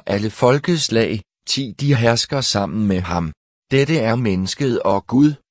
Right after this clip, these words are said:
der sammen råder over alt. Dette er Israels hus,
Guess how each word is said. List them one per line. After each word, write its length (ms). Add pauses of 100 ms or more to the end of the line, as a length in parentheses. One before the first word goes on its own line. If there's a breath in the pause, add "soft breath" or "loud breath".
(140)
der 120
sammen 520
råder 580
over 360
alt. 480 (380)
Dette 260
er 300
Israels 720
hus, 580